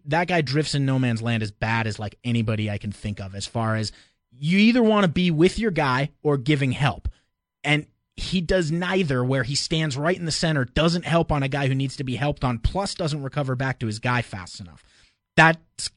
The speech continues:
that stuff's gotta change, right? Like, his awareness away from the ball. If it does, though,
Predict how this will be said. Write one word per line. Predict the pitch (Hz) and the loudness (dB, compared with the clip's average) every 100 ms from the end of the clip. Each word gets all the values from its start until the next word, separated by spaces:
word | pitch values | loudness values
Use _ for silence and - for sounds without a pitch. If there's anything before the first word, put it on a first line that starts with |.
| - | 2
that | 185 - | 2 2
stuff's | 196 - | -2 0
gotta | 180 139 | -2 -2
change, | - 113 87 - | 0 -2 -4 -12
right? | 85 104 _ - | -12 -12 _ -8
Like, | 120 - | -6 0
his | 131 120 117 | 0 0 -2
awareness | - 127 139 135 - | -2 0 2 2 0
away | 127 117 | -2 0
from | 117 | -2
the | 113 | -2
ball. | 170 151 117 - - _ _ | 2 2 2 -6 -20 _ _
If | 170 233 | -2 -2
it | 196 | -2
does, | 226 302 233 | 2 2 2
though, | 165 135 127 | 2 4 2